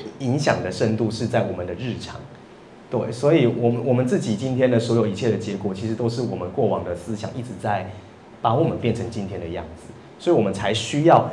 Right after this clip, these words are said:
跳脱你本来环境下接触的人，也许去找到一些你比较向往的那一群人，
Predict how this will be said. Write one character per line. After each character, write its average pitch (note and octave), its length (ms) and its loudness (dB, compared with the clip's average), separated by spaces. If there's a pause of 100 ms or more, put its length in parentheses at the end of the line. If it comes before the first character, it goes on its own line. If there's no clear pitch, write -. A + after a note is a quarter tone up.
(120)
跳 F3 240 6
脱 - 160 4
你 A#2 120 4
本 A#2 200 0
来 E2+ 140 -4
环 G2 200 -2
境 A#2 180 -4
下 A2 160 0
接 A2 200 -2
触 A2 160 -4
的 F#2 240 -4 (240)
人， F#2 220 -2 (180)
也 C3 180 2
许 E3 100 -2
去 C3+ 140 -4
找 F#2 200 -4
到 G#2+ 140 0
一 G#2+ 60 0
些 G#2+ 140 -4
你 G#2 160 -2
比 G#2 140 -6
较 G2+ 300 2 (200)
向 B2 320 2
往 F2 160 -6
的 F2 80 -2
那 F#2+ 120 -4
一 G#2 60 -4
群 F#2+ 220 -8
人， F2 120 -8